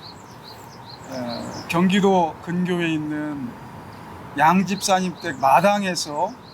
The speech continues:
모였습니다. 에, 날씨가 굉장히 좋고요. 또 화창합니다. 집사님들 모시고 오늘, 어, 대안학교에 대해서 한번 이야기해 보려고 합니다.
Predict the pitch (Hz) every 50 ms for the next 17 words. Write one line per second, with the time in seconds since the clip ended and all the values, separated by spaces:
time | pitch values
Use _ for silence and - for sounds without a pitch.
0 | - - - - - 143 156 160 160 151 - - 131 127 123 117 117 113 - -
1 | - - - - - - - - - - - - - - - - - - - -
2 | - - - 117 110 - - - 151 170 - 208 190 - - 165 165 170 190 185
3 | 165 - 160 143 117 - - 185 180 139 - - - - - - - - - -
4 | - - - - - - - 139 139 135 135 131 127 120 - - - - - -
5 | - - 226 202 175 151 151 156 160 151 147 131 - - - - - - - -
6 | - - - - - - - - - - - - - - 175 - - - 214 214
7 | 214 214 208 208 202 202 202 196 185 196 208 208 208 185 156 170 180 202 - -
8 | 214 196 180 170 170 180 208 254 302 302 - - - - - 175 180 185 190 185
9 | 180 180 190 190 175 147 127 127 - 135 135 135 135 135 135 131 127 127 120 -
10 | - - - - - - - - - - - - - - - - 147 165 196 233
11 | 254 262 254 247 - 247 226 214 180 175 170 160 160 165 156 147 143 143 139 135
12 | 139 151 151 147 131 135 135 135 117 123 117 117 117 110 110 104 104 101 104 95
13 | 113 110 101